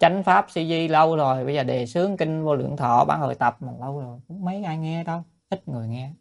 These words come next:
Vô nhân, à, là không có người,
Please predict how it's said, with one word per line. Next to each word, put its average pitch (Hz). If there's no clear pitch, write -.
Vô 160
nhân, 156
à, 135
là 127
không 185
có 202
người, 139